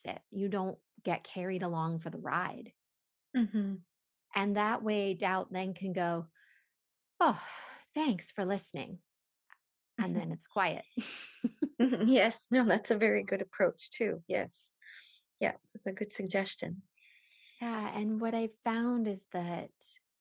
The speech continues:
Speaker 1: with that approach, we're including everybody, all of us, right? Like,
Speaker 2: Mm.
Speaker 1: everybody's welcome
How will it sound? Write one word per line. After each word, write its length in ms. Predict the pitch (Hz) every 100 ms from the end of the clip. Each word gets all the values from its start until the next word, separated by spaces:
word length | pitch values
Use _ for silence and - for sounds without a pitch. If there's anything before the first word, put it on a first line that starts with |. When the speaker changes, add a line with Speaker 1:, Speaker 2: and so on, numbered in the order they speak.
| _ _ _ _ _ _ _ _ -
Speaker 1:
with 240 | 220 220
that 240 | 220 190 196
approach, 800 | 170 - 175 190 - - - -
we're 200 | 196 208
including 1080 | 226 208 202 - - 185 190 185 180 175 185 - _ -
everybody, 800 | 180 175 165 165 147 - 214 - _ _ -
all 280 | 196 190
of 140 | 165 165
us, 260 | - 160 -
right? 280 | 160 175 -
Like, 140 | 180
Speaker 2:
Mm. 240 | 165 - 196
Speaker 1:
everybody's 800 | 208 202 180 170 170 165 165 165
welcome 580 | 170 160 160 156 165